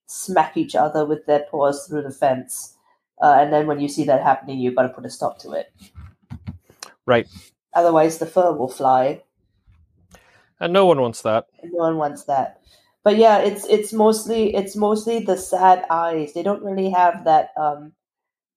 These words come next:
Speaker 1: they're not very vocal animals.
Speaker 2: No, I, I, I don't think so, no.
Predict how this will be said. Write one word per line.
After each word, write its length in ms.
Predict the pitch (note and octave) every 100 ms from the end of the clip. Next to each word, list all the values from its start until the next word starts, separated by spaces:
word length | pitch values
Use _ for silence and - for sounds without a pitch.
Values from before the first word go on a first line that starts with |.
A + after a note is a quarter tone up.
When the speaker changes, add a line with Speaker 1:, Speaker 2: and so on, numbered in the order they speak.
| _ _
Speaker 1:
they're 200 | F#3+ G3+
not 180 | B3 C4+
very 220 | G#3+ G3+
vocal 600 | F#3 F#3 G3 G3 G#3+ G#3+
animals. 840 | G#3 A3 A3+ B3 D#4+ - - - _ _ _ _ _ _ - - - -
Speaker 2:
No, 340 | C3+ B2 A2+
I, 140 | G#2+ G#2
I, 320 | A2+ A2+ A2
I 40 |
don't 200 | A2 G2+
think 160 | A#2+ A#2+
so, 220 | - F#2
no. 360 | G2 G2+ F#2